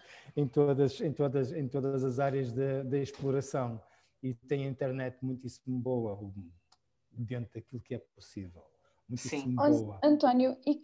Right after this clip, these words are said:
Speaker 3: e quão acessível é toda, toda essa tecnologia para os pequenos produtores?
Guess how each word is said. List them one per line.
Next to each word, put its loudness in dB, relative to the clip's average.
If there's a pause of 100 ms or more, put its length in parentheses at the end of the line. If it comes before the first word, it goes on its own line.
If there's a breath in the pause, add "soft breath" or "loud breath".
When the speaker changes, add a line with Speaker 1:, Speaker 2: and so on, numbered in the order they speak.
Speaker 3:
e 6
quão 6
acessível 6
é 12
toda, 6
toda 2
essa 6
tecnologia 4
para 4
os 0
pequenos 0
produtores? -4